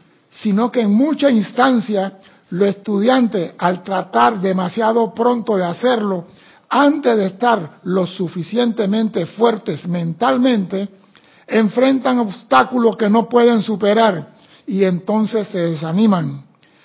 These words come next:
ante la posibilidad de todo esfuerzo posterior, echando por tierra la maravillosa obra que más tarde hubieran podido realizar esos estudiantes". Por eso que yo soy meticuloso con formar estudiantes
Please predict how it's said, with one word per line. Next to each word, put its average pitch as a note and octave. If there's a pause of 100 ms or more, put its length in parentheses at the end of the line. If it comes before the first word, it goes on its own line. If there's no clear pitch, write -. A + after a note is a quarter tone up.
(160)
ante F3+
la E3
posibilidad F3
de F3
todo G#3+
esfuerzo G3+
posterior, E3+ (580)
echando B3+
por G3
tierra G3+ (400)
la F3
maravillosa F3+
obra F#3+ (180)
que F3
más F3+
tarde E3+ (240)
hubieran E3+
podido E3
realizar D3+ (380)
esos F#3+
estudiantes". D#3+ (300)
Por G#3
eso A#3+
que G#3
yo G#3+
soy A3+
meticuloso A3+
con G3
formar G3+
estudiantes F3+